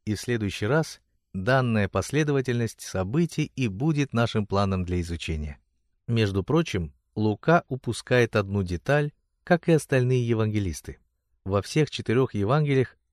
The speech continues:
нет описания одного события. Какого именно? Непосредственно самого воскресения. Посмотрите повнимательнее, об этом нет стихов ни у одного автора. Нигде нет объяснения факта воскресения,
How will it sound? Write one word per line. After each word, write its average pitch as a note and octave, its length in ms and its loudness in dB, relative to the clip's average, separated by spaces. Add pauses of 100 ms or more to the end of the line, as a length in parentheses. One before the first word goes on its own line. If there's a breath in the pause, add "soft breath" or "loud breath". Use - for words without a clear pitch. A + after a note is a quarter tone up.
(120)
нет A#2 480 0
описания A#2 640 -2
одного G2+ 400 -2
события. F2+ 580 -6 (380)
Какого G#2+ 360 0
именно? D3+ 560 0 (500)
Непосредственно A#2 1000 0
самого B2 480 0
воскресения. G#2+ 800 -2 (500)
Посмотрите B2 520 -2
повнимательнее, C#3 680 0
об A2+ 180 -2
этом C3+ 220 0
нет C#3+ 180 0
стихов C3 460 -2
ни C3 80 0
у B2 100 2
одного A#2 460 2
автора. E2+ 460 -2 (340)
Нигде B2 500 0
нет B2+ 400 0
объяснения A2+ 640 0
факта B2+ 320 0
воскресения, A2+ 720 -2